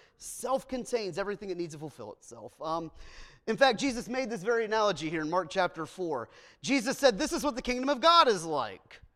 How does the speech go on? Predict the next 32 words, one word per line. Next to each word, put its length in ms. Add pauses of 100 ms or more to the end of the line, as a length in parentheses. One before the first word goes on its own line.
(380)
A 80
man 260
scattered 760
seeds 600
on 120
the 80
ground, 640 (460)
day 300
and 120
night. 600 (340)
Doesn't 300
matter 260
whether 240
he 100
sleeps, 480
whether 300
he 80
gets 320
up. 380 (580)
The 80
seed 300
sprouts 560
and 100
it 100
grows, 960 (220)
though 120
he 100
doesn't, 320 (180)
he 120
doesn't 220
know 140
how." 320